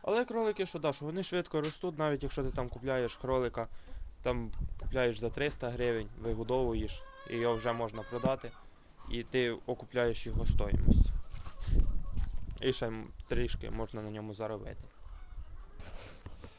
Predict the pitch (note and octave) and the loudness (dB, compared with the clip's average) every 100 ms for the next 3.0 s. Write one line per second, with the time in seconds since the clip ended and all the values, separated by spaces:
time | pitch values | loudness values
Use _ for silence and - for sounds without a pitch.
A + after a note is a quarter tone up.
0 | - - A#3+ E3 E3+ A#3 A#3+ F3+ C#3+ - | -10 4 6 6 4 0 4 4 4 -4
1 | - - F#3+ G#3+ G3+ A3+ G3+ D#3+ C#3+ B2+ | -12 -6 -2 0 2 4 6 4 4 0
2 | E3 D#3+ D3+ C#3 - F#3+ G3+ F#3+ E3+ | 0 2 2 0 -4 -2 -2 -2 -4